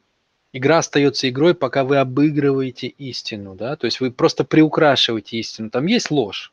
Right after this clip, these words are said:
да? Там есть ложь. Можно прийти и сказать: «А, а щас я вам покажу свою фазенду», а там участок шесть соток, да?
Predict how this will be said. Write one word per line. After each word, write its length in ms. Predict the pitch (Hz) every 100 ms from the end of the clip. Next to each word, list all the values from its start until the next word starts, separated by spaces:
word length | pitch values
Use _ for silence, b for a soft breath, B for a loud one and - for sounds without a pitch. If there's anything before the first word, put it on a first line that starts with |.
| -
да? 260 | 110 147 175 _ _ _ _ _ _ _ _ _ _ _ _ _ _ _
Там 180 | - 131
есть 280 | 185 214 -
ложь. 500 | 143 110 92 - - _
Можно 300 | 135 147 139
прийти 400 | - 139 226 220
и 40 |
сказать: 580 | 147 - 123 123 104 -
«А, 240 | 113 107 110
а 120 | 117
щас 260 | - 165
я 60 | 139
вам 140 | 143
покажу 320 | 123 127 123 165
свою 220 | - 135
фазенду», 600 | - 120 113 101 95 98
а 100 | 113
там 160 | 127 143
участок 460 | 127 113 95 104
шесть 240 | - 104 -
соток, 360 | 110 110 104
да? 260 | 101 117 147